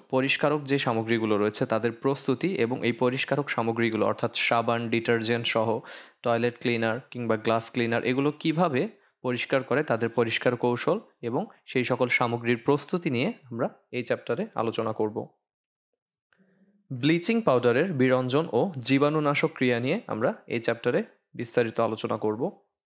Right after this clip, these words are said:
রাসায়নিক দ্রব্য, একটু আগে যেটা বলছিলাম যে রাসায়নিক দ্রব্য ব্যবহার করে যে সকল আমরা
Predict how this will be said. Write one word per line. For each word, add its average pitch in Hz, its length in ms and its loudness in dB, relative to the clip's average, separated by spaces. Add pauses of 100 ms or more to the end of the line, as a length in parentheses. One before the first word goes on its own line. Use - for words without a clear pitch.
(1080)
রাসায়নিক 165 520 -2
দ্রব্য, 123 340 0
একটু 139 240 0
আগে 135 140 0
যেটা 127 200 0
বলছিলাম 117 460 0
যে 123 100 0
রাসায়নিক 127 440 -2
দ্রব্য 127 260 0
ব্যবহার 120 440 0
করে 123 320 -4 (760)
যে 120 160 -8
সকল 143 380 -2 (460)
আমরা 117 540 -2